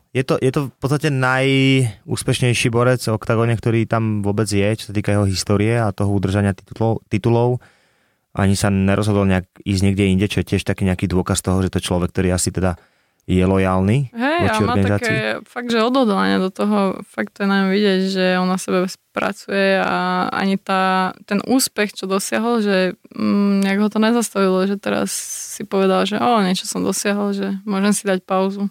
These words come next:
Speaker 1: Hm.
Speaker 2: Že stále maká proste, na sebe to vidieť a že chce dosahovať stále viac a viac, takže a
Speaker 1: Áno.
Speaker 2: myslím si paradoxne, že po tomto, jak sa mu nepodarilo teraz ten zápas s tým Britom, že sa bude,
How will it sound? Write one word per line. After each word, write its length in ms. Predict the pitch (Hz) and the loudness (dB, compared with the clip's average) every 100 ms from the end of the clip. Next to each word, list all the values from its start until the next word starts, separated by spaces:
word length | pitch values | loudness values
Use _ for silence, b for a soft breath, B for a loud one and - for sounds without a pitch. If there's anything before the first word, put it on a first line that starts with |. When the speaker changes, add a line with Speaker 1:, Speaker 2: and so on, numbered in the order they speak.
| - b b _ | -8 b b _
Speaker 1:
Hm. 320 | 117 113 120 _ _ | 2 2 0 _ _
Speaker 2:
Že 80 | - | -18
stále 280 | - - 226 | -10 -2 0
maká 260 | 208 208 196 | 0 0 -4
proste, 400 | - 202 190 - | -6 -10 -10 -8
na 220 | 208 190 | -4 -4
sebe 260 | - 196 196 | -4 -4 -4
to 160 | 196 | -4
vidieť 420 | 190 196 208 214 202 | -2 0 2 2 2
a 120 | 175 180 175 | 2 2 0
že 180 | 185 185 | -2 -6
chce 220 | - 190 | -6 -6
dosahovať 480 | 185 - 202 196 190 | -6 -4 -2 -2 -2
stále 300 | - 196 196 | -6 -4 -2
viac 160 | 190 190 | -2 -4
a 120 | 196 | -6
viac, 260 | 190 190 190 | -4 -6 -8
takže 540 | - 196 190 196 196 190 - - | -14 -16 -14 -10 -10 -12 -18 -2
a 60 | |
Speaker 1:
Áno. 100 | 139 139 | 2 2
Speaker 2:
myslím 160 | 120 233 | 2 0
si 260 | 247 226 | 0 -2
paradoxne, 560 | 202 220 220 226 - 240 | 0 0 0 -2 -4 -2
že 140 | 220 | -2
po 100 | 202 | -2
tomto, 540 | 214 226 220 240 233 - _ _ | -2 -2 0 0 0 -2 _ _
jak 240 | - 208 190 | -4 -4 -2
sa 80 | |
mu 100 | 214 | -2
nepodarilo 540 | 202 202 208 208 208 208 | 0 0 0 2 2 2
teraz 400 | 208 208 - - _ | 0 0 -2 -16 _
ten 180 | - 214 | -2 0
zápas 640 | 208 196 - 233 240 - B B B B | 2 0 0 0 -2 -10 B B B B
s 180 | - | -16
tým 160 | - 214 | -4 0
Britom, 440 | 202 220 247 247 | 0 0 0 2
že 400 | 233 208 202 196 196 | 2 2 2 0 -4
sa 180 | - 202 | -6 -4
bude, 460 | 196 196 196 190 | 0 2 2 0